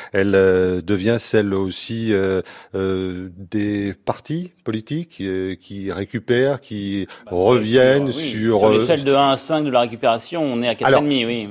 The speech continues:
Speaker 1: <laughs> le Parti communiste, tiens, qui était ré-, réuni en congrès extraordinaire aujourd'hui, a désigné son nouveau, euh, secrétaire, euh, national. Il s'appelle, euh, Fabien Roussel, au micro, euh, du journal L'Humanité. Écoutez,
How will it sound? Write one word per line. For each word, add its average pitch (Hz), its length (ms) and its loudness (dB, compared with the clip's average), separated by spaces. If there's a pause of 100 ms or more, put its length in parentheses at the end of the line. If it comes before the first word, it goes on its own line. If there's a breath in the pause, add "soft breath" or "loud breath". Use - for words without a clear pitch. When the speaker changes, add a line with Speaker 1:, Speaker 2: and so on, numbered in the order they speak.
Speaker 1:
<laughs> - 320 -2
le 170 160 4
Parti - 240 -2
communiste, 135 560 4
tiens, 139 240 2
qui 123 160 -4
était 120 180 2
ré-, 110 220 4
réuni 117 320 2
en 107 140 0
congrès 104 300 2
extraordinaire 101 580 2
aujourd'hui, 101 500 0 (320 loud breath)
a 98 100 2
désigné 107 360 2
son 104 200 -4
nouveau, 107 440 0
euh, 90 320 -4
secrétaire, 110 720 0
euh, 90 180 0
national. 104 520 0
Il 127 120 -2
s'appelle, 101 500 0
euh, 95 140 4 (260 loud breath)
Fabien 107 460 0
Roussel, 104 480 0
au 117 80 2
micro, 107 720 -2
euh, 92 60 -4
du 92 100 -8
journal 101 300 -2
L'Humanité. 92 540 -2
Écoutez, 123 380 0